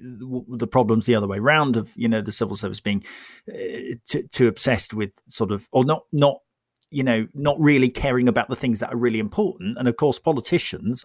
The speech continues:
unlike civil servants, are appointed by the people and see themselves as representing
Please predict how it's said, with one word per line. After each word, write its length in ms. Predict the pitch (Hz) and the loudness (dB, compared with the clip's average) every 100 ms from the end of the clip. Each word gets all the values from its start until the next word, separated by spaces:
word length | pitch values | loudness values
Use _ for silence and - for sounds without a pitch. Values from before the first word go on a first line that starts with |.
| - | 0
unlike 420 | 147 131 120 117 | 2 4 2 0
civil 240 | - 95 | -10 -12
servants, 480 | 95 98 101 104 - _ - - | -14 -12 -10 -10 -10 _ -12 2
are 120 | 123 | 4
appointed 460 | 131 - 131 127 110 | 4 4 2 0 0
by 100 | 117 | 0
the 100 | 117 | 0
people 480 | - 185 - - - - - - - - | -2 -2 -4 -16 -16 -20 -20 -20 -10 0
and 340 | 147 151 135 - _ _ - 180 | 0 0 -6 -10 _ _ -16 -2
see 300 | - 220 240 | 2 6 8
themselves 380 | 208 131 104 107 | 8 6 2 0
as 140 | 117 | 0
representing 800 | 139 - 123 131 131 123 127 | 0 0 -4 -2 -2 -4 -4